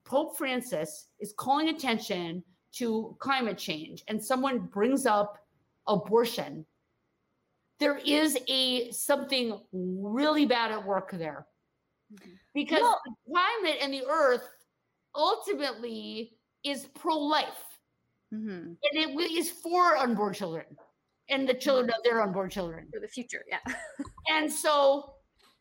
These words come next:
Speaker 1: like, it's diabolical because it's like saying, "I'm stopping you right there because, you know, the, you, you wanna hurt," like, or, you know, it's like, s-, it's a, it's a fake,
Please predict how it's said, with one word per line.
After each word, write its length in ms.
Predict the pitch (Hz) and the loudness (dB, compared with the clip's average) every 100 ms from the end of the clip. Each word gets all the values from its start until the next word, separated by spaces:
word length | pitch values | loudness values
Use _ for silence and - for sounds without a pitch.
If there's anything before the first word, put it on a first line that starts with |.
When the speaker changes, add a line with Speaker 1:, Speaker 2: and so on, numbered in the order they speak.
| _ _ _ _ _ | _ _ _ _ _
Speaker 1:
like, 520 | 285 294 269 - - _ _ _ | 0 2 2 -2 -20 _ _ _
it's 400 | 269 311 - - - _ _ _ _ _ _ - - 240 | -6 -6 -6 -20 -20 _ _ _ _ _ _ -20 -18 -4
diabolical 840 | 320 320 269 - 220 214 185 - _ | 2 4 4 2 2 -8 -14 -16 _
because 260 | 262 294 285 | -4 -2 -2
it's 180 | 285 | -6
like 160 | 302 285 | -4 -6
saying, 460 | - 330 311 285 254 - | -6 -4 -2 -2 -6 -4
"I'm 200 | 294 302 | -2 0
stopping 600 | - - 302 302 349 320 | -4 -2 2 2 0 -4
you 120 | 311 | -2
right 240 | 247 240 233 | 0 -2 -4
there 320 | 160 160 214 _ _ _ | -10 -10 -12 _ _ _
because, 600 | 269 - 277 247 240 226 220 - _ _ _ _ _ _ _ _ | -14 -10 0 0 2 -2 -4 -14 _ _ _ _ _ _ _ _
you 140 | 254 | -4
know, 400 | 247 220 208 - - - 196 | -2 0 -2 -6 -14 -16 -2
the, 220 | 277 277 - - | 4 4 4 -6
you, 480 | 226 254 311 302 - _ 208 233 | -6 0 2 2 -2 _ -20 -14
you 240 | 247 311 311 | 2 2 6
wanna 260 | 311 294 | 4 4
hurt," 440 | 285 262 254 247 233 | 4 4 4 0 -2
like, 220 | 240 233 | -2 0
or, 320 | 262 254 247 254 | 2 4 2 -4
you 100 | 262 | 0
know, 160 | 269 247 | 2 2
it's 180 | 240 - | 0 -4
like, 120 | 302 | -4
s-, 160 | - - - | -4 -8 -6
it's 160 | 285 | 0
a, 180 | 302 294 571 - | 2 2 -2 -10
it's 160 | 294 | 0
a 120 | 294 285 - | 0 0 -4
fake, 440 | 359 359 370 - | 0 0 -2 -12